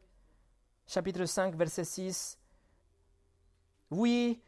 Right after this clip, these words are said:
s'il y a des absurdités dans un flot de rêves, il y en a aussi dans un flot de paroles. C'est pourquoi crains Dieu. » Crains Dieu. Chapitre huit, verset onze. «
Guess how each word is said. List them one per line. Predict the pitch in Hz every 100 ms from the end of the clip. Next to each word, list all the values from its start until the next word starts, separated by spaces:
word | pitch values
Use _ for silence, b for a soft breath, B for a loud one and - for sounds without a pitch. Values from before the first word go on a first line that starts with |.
| b b
s'il | - - 214 220
y |
a | 214
des | 196 180
absurdités | 190 - 208 190 175 202 202
dans | 160 190 185 170 180
un | 175
flot | - 202 208
de | 202
rêves, | 185 175 165 147 - b b b
il | 185 196
y | 196
en | 185
a | 190
aussi | 175 160 - 190 196 190 b b
dans | 147 170 170 -
un | 180 165
flot | - 180 190
de | 208
paroles. | 190 175 165 165 160 b b b
C'est | - - - 220
pourquoi | 226 202 - 180 170 160 - _ _ _ _
crains | - - 226 226 185 139 -
Dieu. » | 139 135 143 123 117 113 _ _ _ _ _ _ _ _ _ _ -
Crains | - 185 175
Dieu. | 131 127 123 113 _ _ _ _ _ _ _ _ b b b b b b b b - - - -
Chapitre | - 175 202 180
huit, | 170 190 170
verset | 165 160 175 147
onze. « | 165 185 196 - -